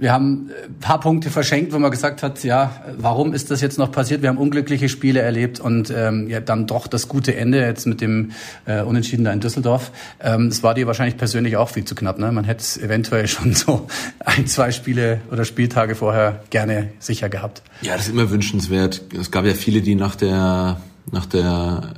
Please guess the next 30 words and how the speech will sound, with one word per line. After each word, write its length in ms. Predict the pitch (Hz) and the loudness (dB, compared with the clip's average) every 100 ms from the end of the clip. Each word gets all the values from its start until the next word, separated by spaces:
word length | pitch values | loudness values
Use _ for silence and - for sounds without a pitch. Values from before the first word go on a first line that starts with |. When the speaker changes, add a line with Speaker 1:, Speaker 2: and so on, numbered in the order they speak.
| 90 | -6
Speaker 2:
richtig 280 | 95 110 104 | -2 -2 -2
guten 240 | 104 104 | -2 0
Leistung 380 | 87 - - 107 | 0 0 -2 -2
auf 140 | 95 | -2
Schalke 340 | - 92 104 101 | -2 0 2 0
mit 120 | 98 | 0
dem 60 | 101 | -2
Auswärtssieg 560 | 101 98 101 - 110 98 | -2 0 0 0 -2 0
schon 220 | 98 95 | 0 0
gesagt 260 | 92 95 | 0 0
haben, 100 | 101 | 0
wir 80 | 92 | 2
sind 240 | 90 92 - | 2 0 4
durch. 260 | 117 117 | 4 4
Das, 340 | - 90 - - | 0 -4 -6 -8
das 180 | 85 | -6
haben 160 | 92 87 | -2 2
wir 120 | 95 | 0
persönlich 400 | 98 95 101 101 | 0 2 4 4
nicht 200 | 104 123 | 4 2
so 100 | - | 2
empfunden, 420 | 135 117 - 123 113 | 0 0 2 2 4
sondern 200 | 104 101 | 2 2
wir 40 | |
haben 60 | 98 | 2
schon 100 | 101 | 0
gesagt, 200 | 98 98 | 0 -2
es 220 | 92 - | -6 -2
wird 120 | 107 | 0
noch, 240 | 110 110 | 2 0